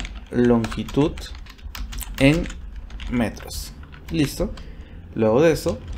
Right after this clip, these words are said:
le damos la posibilidad de que el usuario escriba. Lo que va a escribir lo vamos a almacenar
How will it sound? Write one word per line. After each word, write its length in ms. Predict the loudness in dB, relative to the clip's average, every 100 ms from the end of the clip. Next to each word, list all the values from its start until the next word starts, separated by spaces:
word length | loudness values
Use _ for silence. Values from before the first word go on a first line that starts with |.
| 2
le 80 |
damos 340 | 6 6 2 -2 -6 -4
la 120 | -2
posibilidad 440 | 0 0 4 6
de 140 | 6 4
que 80 |
el 60 | -2
usuario 320 | 0 2 2
escriba. 420 | 2 4 4 2 -2 -12 -16 -12 -12 -12 -8 -4
Lo 140 | 2
que 80 | 6
va 60 |
a 20 | 6
escribir 420 | 6 4 4 6
lo 80 | 4
vamos 220 | 4 0
a 20 |
almacenar 560 | 0 0 -2 -2 -2